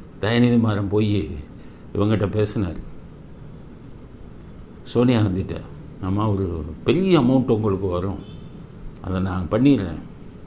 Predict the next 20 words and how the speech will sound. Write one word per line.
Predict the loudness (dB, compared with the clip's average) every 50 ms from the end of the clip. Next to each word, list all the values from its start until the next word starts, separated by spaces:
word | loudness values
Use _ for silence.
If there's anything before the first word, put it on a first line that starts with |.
| -16 -16 -16 -16 -16 -16 -16 -16 -16 -16 -16 -16 -12 -6
ஆனா | -2 0 2 4
என்ன | 4 4 4 4 4 4
பண்ணிவிட்டார் | 4 4 6 4 4 4 2 0 0 2
இந்த | 2 0 0
வாஜ்பாய், | 0 0 0 0 0 0 0 0 0 2 2 2 2 0 2 4
மூணு | 6 8 10 12 12
பேருக்கு | 12 12 12 12 12 10
அதிகாரத்தை | 10 10 10 10 8 8 4 2
கொடுத்துட்டாரு. | 2 0 -4 -6 -8 -12 -12 -12 -14 -16 -16 -18 -18 -18 -12 -2 6
"எனக்கு | 8 8 10 10 10 10
மட்டும் | 8 8 10 10 8
அந்த | 10 10
அதிகாரத்தை | 10 10 12 10 10 10 8 8 6
வாங்கி | 6 6 4 4
கொடுங்க, | 4 4 4 4 4
ஒரு | 4 2 2
பெரிய | 2 0 0 2 2 2 2
அமௌண்ட்டை | 2 2 0 0 0 0
உங்களுக்கு | 0 -2 -2 -4 -6 -6 -8 -8
கொடுத்துட்றேன்" | -8 -8 -8 -10 -10 -12 -10 -10 -12 -12 -12